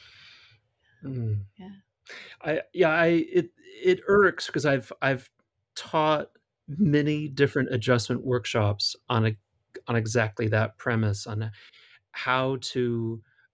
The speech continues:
Speaker 1: adjust the, um, the koshas before actually adjusting the body.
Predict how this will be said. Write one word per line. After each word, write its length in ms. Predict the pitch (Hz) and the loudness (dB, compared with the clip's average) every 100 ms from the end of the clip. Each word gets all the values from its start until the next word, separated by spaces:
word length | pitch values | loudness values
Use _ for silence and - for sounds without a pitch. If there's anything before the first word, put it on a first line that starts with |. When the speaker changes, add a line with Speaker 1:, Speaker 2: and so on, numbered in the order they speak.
| _ _ | _ _
Speaker 1:
adjust 920 | 143 123 - 139 131 131 - - - - _ _ _ _ _ | -2 -2 -2 0 0 -2 -6 -10 -12 -18 _ _ _ _ _
the, 680 | 127 117 120 120 117 117 120 - | -6 2 4 6 4 2 -2 -4
um, 560 | - 113 110 107 104 104 - _ _ _ _ _ - | -2 2 4 4 2 0 -6 _ _ _ _ _ -16
the 140 | - 127 | -10 -10
koshas 800 | - - 139 127 110 98 - - _ _ _ _ | -6 0 0 0 -4 -4 -10 -18 _ _ _ _
before 440 | 120 101 147 127 | -8 -2 2 4
actually 480 | 131 120 - - 117 | 2 -4 -6 -2 0
adjusting 540 | 110 107 117 104 117 107 | 0 0 -2 -2 -2 -2
the 60 | |
body. 520 | 104 113 110 110 110 | -2 -2 -2 -4 -10